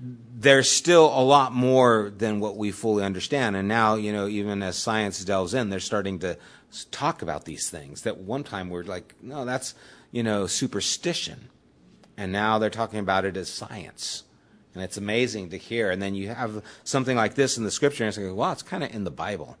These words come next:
But we just never saw it 'cause we were trying to put it in our little line map. You know, here's our chrono-, chronological how things happen, and it's not all fitting. They knew the history.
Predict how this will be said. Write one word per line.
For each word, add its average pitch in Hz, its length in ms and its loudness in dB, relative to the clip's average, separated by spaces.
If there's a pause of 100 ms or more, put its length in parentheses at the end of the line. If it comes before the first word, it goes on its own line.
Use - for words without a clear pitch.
(960)
But 95 100 -6
we 113 140 2
just 107 240 -6
never 101 440 0 (380)
saw 117 460 2
it - 80 -10
'cause 110 140 -10
we 123 140 2
were 107 60 2
trying 110 280 -2
to 95 160 0 (280)
put 123 220 2
it 113 120 4
in 104 200 -2
our 95 360 0 (180)
little 92 380 -6 (240)
line 98 400 -4
map. 98 340 -4 (380)
You 95 120 -6
know, 82 200 -6
here's 110 320 -8
our 95 160 -2
chrono-, 95 560 -6 (420)
chronological 101 840 -2 (260)
how 104 220 -2
things 98 320 -4
happen, 90 460 -4
and 82 180 -16
it's - 280 -18
not 80 180 -18
all - 160 -16
fitting. - 480 -18 (1700)
They 156 120 8
knew 190 140 12
the 170 100 8
history. 117 560 2